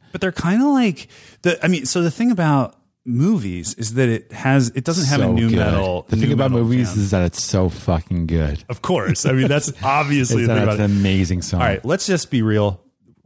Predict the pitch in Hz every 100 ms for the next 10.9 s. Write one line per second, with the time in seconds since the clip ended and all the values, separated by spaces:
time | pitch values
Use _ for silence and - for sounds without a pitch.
0 | 131 147 143 110 113 101 90 - - -
1 | 247 - 233 622 247 - - - - -
2 | 170 190 143 156 240 262 165 - 123 175
3 | 240 165 147 156 147 - 123 151 - 127
4 | - 139 117 107 98 123 170 107 104 160
5 | 123 - 95 143 131 135 110 107 117 117
6 | 127 123 127 143 113 110 110 113 113 113
7 | - 107 113 123 131 - - - - 143
8 | 139 131 135 135 - - - - - -
9 | - 127 120 160 131 - 139 147 - 160
10 | 135 139 127 113 131 110 117 139